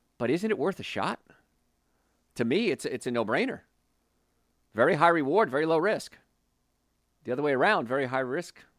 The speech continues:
and, you know, sometimes there's a reward to it too. So I'm not saying we shouldn't bring down the blood pressure. Absolutely we should, but we should find out why we have high blood pressure.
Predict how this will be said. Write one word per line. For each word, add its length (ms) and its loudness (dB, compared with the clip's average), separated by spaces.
and, 260 -8
you 100 -12
know, 160 -8
sometimes 340 -4
there's 140 -6
a 20 -8
reward 300 -6
to 80 -10
it 80 -10
too. 180 -10
So 140 0
I'm 100 2
not 220 6
saying 220 0
we 80 0
shouldn't 260 -6
bring 160 -6
down 160 -2
the 60 -4
blood 160 2
pressure. 360 -8
Absolutely 520 -2
we 100 -8
should, 320 -2
but 80 -10
we 80 -4
should 140 -6
find 220 2
out 160 4
why 260 4
we 120 -6
have 140 -8
high 100 -10
blood 180 -12
pressure. 340 -20